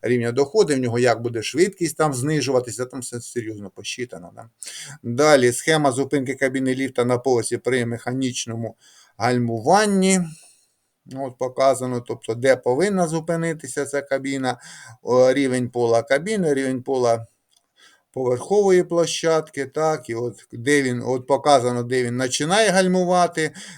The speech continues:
де він уже безпосередньо там, е, знизив швидкість, і де він вже у-, тоді зупиниться.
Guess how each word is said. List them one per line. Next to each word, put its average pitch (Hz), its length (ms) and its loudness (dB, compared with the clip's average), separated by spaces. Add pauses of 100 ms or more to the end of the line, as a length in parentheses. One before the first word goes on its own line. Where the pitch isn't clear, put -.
де 135 220 2
він 127 140 -4
уже 123 380 -2 (380)
безпосередньо 123 920 -6
там, 110 180 -10 (600)
е, 113 140 -10
знизив 185 540 0
швидкість, 175 680 0
і 123 40 -8
де 156 240 0
він 139 140 -4
вже 135 240 0
у-, 113 220 -4
тоді 117 320 -8
зупиниться. 123 1000 -6